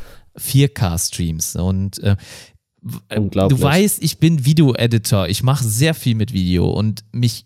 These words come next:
Speaker 1: ich hab hier eigentlich eine High-End-Maschine für meine Verhältnisse, ne, oder für den privaten Gebrauch. Ich hab eine zehn achtzig Ti hier in meinem Rechner drin. Ich hab einen achttausendsiebenhundert K von Intel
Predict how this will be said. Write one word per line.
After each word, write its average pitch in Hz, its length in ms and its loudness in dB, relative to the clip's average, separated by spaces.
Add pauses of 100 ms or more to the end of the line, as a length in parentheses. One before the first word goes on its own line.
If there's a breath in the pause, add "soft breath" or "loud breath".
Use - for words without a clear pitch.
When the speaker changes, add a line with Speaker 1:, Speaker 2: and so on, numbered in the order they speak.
Speaker 1:
ich 113 180 -4
hab 135 200 2
hier - 260 0
eigentlich 147 460 -2
eine 113 180 2
High-End-Maschine 113 960 0
für 123 240 2
meine 104 360 0
Verhältnisse, - 600 -2
ne, 117 140 2
oder 131 160 0
für - 120 -6
den 98 140 -2
privaten 98 440 -2
Gebrauch. 110 200 0
Ich 107 80 0
hab 123 100 0
eine 123 120 0
zehn 139 180 0
achtzig - 380 -4
Ti 156 340 2
hier 147 160 4
in 139 80 0
meinem 135 220 0
Rechner 131 320 0
drin. 123 240 2
Ich 117 100 -2
hab 117 140 -4
einen 123 80 -2
achttausendsiebenhundert 113 880 -2
K 135 220 2
von 117 180 0
Intel 131 460 2